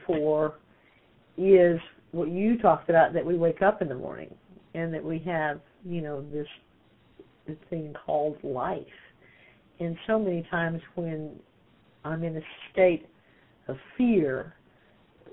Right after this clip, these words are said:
which I don't think that fear and gratitude really coexist very well. So when I'm in that state of fear, my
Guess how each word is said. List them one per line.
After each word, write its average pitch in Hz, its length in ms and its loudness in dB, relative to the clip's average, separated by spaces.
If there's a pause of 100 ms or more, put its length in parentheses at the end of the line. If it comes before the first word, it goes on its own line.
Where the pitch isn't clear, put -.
which 165 180 -4 (320)
I 147 80 -4
don't 160 160 -8 (300)
think 170 160 -8 (400)
that 139 160 -14 (260)
fear 170 400 -2
and 151 160 -10
gratitude 165 540 -2
really 156 240 -6 (160)
coexist 160 480 0 (180)
very 127 220 -2
well. 127 360 -4 (920)
So 165 400 4
when 175 180 -6
I'm 170 140 -2
in 175 120 -2
that 156 120 -4 (140)
state 160 160 -6
of 139 80 -2 (180)
fear, 220 320 2
my 156 240 -2